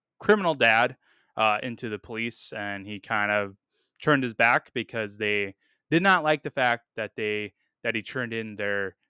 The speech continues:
drug lord criminal father. So,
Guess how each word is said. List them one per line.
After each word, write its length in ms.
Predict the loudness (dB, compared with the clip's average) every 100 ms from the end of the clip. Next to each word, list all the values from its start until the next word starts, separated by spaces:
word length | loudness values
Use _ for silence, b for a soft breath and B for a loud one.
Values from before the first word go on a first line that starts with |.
| _
drug 380 | -6 2 4 2
lord 500 | 4 6 6 4 -2 -12 _ _ _
criminal 680 | 0 0 2 0 0 -2 -8 _
father. 600 | _ _ 4 4 2 -8 -14 _
So, 460 | -16 -8 -8 -8